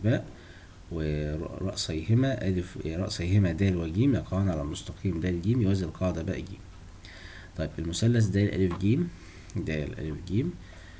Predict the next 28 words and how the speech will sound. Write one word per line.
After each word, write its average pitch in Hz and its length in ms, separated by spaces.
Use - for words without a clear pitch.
ي-، 73 480
يساوي 95 580
المثلث 95 580
دال 85 400
باء 87 280
جيم 98 260
في 117 100
المساحة 107 500
لأنهم 95 260
مشتركين - 380
في 90 80
قاعدة 87 360
واحدة 90 320
دال 95 260
جيم، 165 320
ورأسيهما 87 760
دال 95 360
وباء 87 420
يقعان 95 340
على 85 180
مستقيم - 580
يوازي 85 320
هذه 82 120
القاعدة 95 420
اللي 82 140
هي 92 40
دال 87 200
جيم. - 180